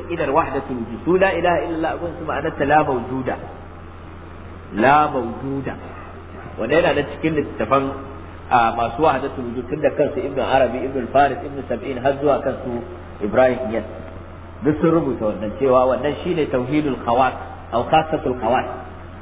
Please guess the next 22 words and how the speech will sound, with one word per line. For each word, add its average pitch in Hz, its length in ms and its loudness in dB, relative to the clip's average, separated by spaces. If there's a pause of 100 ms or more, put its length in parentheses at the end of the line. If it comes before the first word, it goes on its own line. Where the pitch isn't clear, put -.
(400)
Tauhidin 135 580 2 (200)
keɓantattu 135 840 4
na 170 80 6
musamman 165 480 0 (400)
su 160 180 0
ne 151 140 2 (160)
ke 120 200 -2
da 113 100 -2
tauhidin 127 640 2
la 151 180 8
mawjuda. 123 500 -4 (380)
Amma 131 440 2
yan 175 220 2
gama 151 220 4
gari 151 260 2 (1500)
su 143 100 0
waɗannan 151 460 4 (500)
la 160 240 6
ma'buda 131 500 -4
ne 98 160 -8 (240)
a 104 140 -6
gunsu. 110 300 -4